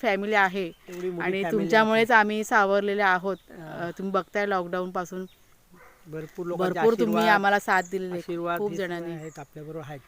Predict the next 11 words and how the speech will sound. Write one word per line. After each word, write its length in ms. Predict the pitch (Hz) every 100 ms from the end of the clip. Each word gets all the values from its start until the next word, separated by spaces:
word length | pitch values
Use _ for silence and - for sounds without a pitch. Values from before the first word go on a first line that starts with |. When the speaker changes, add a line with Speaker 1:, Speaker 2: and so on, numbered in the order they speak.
| _
Speaker 1:
आणि 140 | 160 170
Speaker 2:
No 60 |
Speaker 1:
तुमचे 160 | 190 185
Speaker 2:
tension. 140 | 220
Speaker 1:
आशीर्वाद 400 | 196 - 208 208
आहेत 180 | 208 202 -
पाठीशी 360 | 208 185 196 214
म्हणून 240 | 202 202
आम्ही 260 | 202 190 196
बघा, 320 | 190 196 202 - -
अ, 340 | 175 175 175